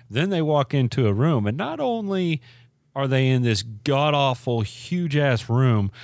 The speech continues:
where apparently when you're exploring, you, uh, y-, you go in single file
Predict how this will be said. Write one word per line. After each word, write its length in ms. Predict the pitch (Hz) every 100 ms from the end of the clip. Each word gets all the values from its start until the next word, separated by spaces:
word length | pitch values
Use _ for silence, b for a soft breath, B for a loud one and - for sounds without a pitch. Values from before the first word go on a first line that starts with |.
| B B
where 160 | 110
apparently 540 | 110 - 156 160 131 123
when 240 | 110 110
you're 200 | 113 117
exploring, 840 | 104 - - - 143 131 107 98 95 B B _ 107
you, 560 | 117 120 117 113 107 113
uh, 640 | 107 98 98 95 95 92 160
y-, 200 | 113 120 - _ _ _
you 600 | - 107 107 98 98 92 107 - _ _ _ _ _ _ _ _ _
go 200 | - 139
in 280 | 135 127 107
single 400 | - - 127 113
file 600 | 101 127 110 92 87 92